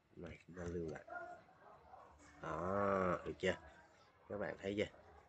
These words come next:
Rồi, ví dụ như chỗ này mình có trăm. Đó. Như vậy nó đã thay đổi vị trí rồi đó các bạn, thay đổi vị trí. Vậy thì giữa cái mà mình có vị trí và không vị trí nó khác nhau gì?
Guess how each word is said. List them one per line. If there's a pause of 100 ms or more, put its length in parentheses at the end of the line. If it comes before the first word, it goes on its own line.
(220)
Rồi,
ví
dụ
như
chỗ
này
mình
có (140)
trăm. (1300)
Đó. (640)
Như
vậy
nó
đã
thay
đổi
vị
trí
rồi
đó (100)
các
bạn, (320)
thay
đổi
vị
trí. (340)
Vậy
thì
giữa
cái
mà
mình (120)
có
vị
trí
và (120)
không
vị (120)
trí
nó (120)
khác
nhau
gì?